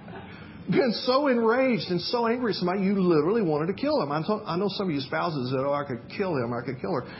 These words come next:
But you've never been there. Or let's talk later if, if you have. "And they wanted to kill him." Verse thirty-four, "But a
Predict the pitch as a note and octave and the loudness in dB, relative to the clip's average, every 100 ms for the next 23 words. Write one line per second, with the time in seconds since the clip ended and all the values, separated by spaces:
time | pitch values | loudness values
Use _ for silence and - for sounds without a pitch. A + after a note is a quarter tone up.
0 | - C4 C#4 D4+ B3+ D#3 F3+ E3+ B2 B2 | -4 0 2 4 2 4 4 4 2 -2
1 | F3+ - - - - - - - - - | -4 -8 -18 -18 -18 -18 -18 -18 -18 -18
2 | - - - - - - - - A#2+ C#3+ | -18 -18 -18 -18 -18 -18 -18 -10 -4 -4
3 | C#3+ C3+ A#2+ A#2+ A#2+ A#2+ A#2 - A#2+ - | -2 -4 -2 -2 0 -2 -4 -10 -10 -10
4 | - - - - A2 D#3 C3 C3 - - | -10 -8 -6 -2 0 2 0 -2 -4 -6
5 | - - - - - - - - - - | -6 -6 -8 -10 -12 -12 -12 -14 -14 -14
6 | - - - - - E3 - - - - | -14 -14 -14 -14 -16 -16 -16 -16 -16 -16
7 | - - - - - - - - - - | -16 -16 -16 -16 -16 -18 -18 -18 -18 -14
8 | - G3 G#3+ G#3+ G#3+ F3+ A3+ F#3 F3 F#3 | -2 2 4 4 2 2 2 2 2 0
9 | F#3 F#3+ D#3+ G3+ E3+ D3 D#3 | 2 0 2 4 4 2 0